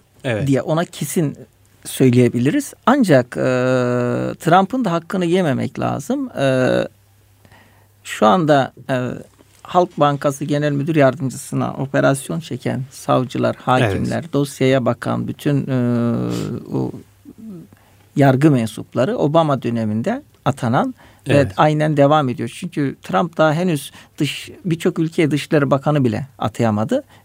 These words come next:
Speaker 2: Yani daha henüz birçok, e, olaya vaziyet edemiyor. E,
Speaker 1: Hmm.
Speaker 2: onu bilmekte
Speaker 1: Henüz
Speaker 2: fayda var.
Speaker 1: muktedir olamadı yani.
Speaker 2: E, yani, e,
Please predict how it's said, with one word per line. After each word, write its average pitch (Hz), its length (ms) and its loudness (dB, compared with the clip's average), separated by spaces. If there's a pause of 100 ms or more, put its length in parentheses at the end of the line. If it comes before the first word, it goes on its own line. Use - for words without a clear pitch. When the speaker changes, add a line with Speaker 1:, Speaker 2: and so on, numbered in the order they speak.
Speaker 2:
Yani 127 460 0 (100)
daha 147 140 6
henüz 165 380 0
birçok, - 380 -8 (440)
e, 151 60 -4
olaya 147 500 2
vaziyet 156 340 4
edemiyor. 147 400 4 (500)
E, 143 120 -2
Speaker 1:
Hmm. 135 140 6
Speaker 2:
onu 180 180 6
bilmekte 156 400 6
Speaker 1:
Henüz 135 80 6
Speaker 2:
fayda 156 320 6
var. 143 60 6
Speaker 1:
muktedir 143 200 4
olamadı 120 460 2
yani. 90 260 -6
Speaker 2:
E, 160 80 -2
yani, 147 340 4
e, 131 160 -2